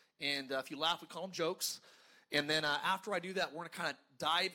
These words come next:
into this passage. And then at the end, we're just gonna ask God to do whatever he wants to do. And everyone said, "Amen." Awesome. So cool.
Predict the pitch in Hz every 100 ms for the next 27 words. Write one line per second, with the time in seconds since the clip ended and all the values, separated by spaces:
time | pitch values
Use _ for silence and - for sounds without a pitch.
0 | - 170 180 180 160 139 139 - - 180
1 | 196 - 139 135 - - 139 151 156 156
2 | 143 170 156 143 151 135 131 - 135 131
3 | 120 127 120 120 120 113 117 - 110 98
4 | - - - - - 220 220 165 165 139
5 | 135 131 85 - - - - - - -
6 | - - _ - 139 - - - 185 185
7 | 127